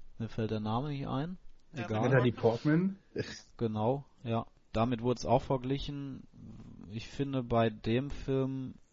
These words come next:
Speaker 1: ja, da hat man eigentlich, da war's ja nachher nicht mehr realistisch. Aber Black Swan ist dann so ein bisschen ins Fantastische abgedriftet, um irgendwie ein cooles Ende zu finden oder so. Äh, während das natürlich komplett, äh, dramaturgisch ordentlich gemacht ist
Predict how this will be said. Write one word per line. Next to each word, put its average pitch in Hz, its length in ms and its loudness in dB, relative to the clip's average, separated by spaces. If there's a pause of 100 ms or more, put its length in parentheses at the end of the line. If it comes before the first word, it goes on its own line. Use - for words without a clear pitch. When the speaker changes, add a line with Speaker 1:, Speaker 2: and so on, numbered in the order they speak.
(140)
Speaker 1:
ja, 110 140 0
da 110 160 6
hat 135 160 4
man 120 160 2
eigentlich, 127 480 2
da 110 180 0
war's 120 200 4
ja 120 100 4
nachher 117 260 2
nicht 117 160 -2
mehr 110 140 0
realistisch. 104 680 0 (300)
Aber 113 120 -6
Black 107 240 0
Swan 113 340 2
ist 120 140 -2
dann 113 120 0
so 107 100 -4
ein 107 60 -2
bisschen 117 280 0
ins 110 240 -2
Fantastische 110 720 0
abgedriftet, 107 1000 -2 (540)
um 104 500 -4
irgendwie 104 420 -4
ein 101 80 -6
cooles 110 360 0
Ende 110 240 -2
zu - 160 -4
finden 101 320 -4
oder 98 220 0
so. 98 260 0 (560)
Äh, 107 240 0
während 107 300 2
das 107 140 0
natürlich 113 360 -2
komplett, - 720 -4
äh, 104 380 0 (140)
dramaturgisch 107 960 0
ordentlich 98 460 -2
gemacht 95 380 -4
ist - 300 -10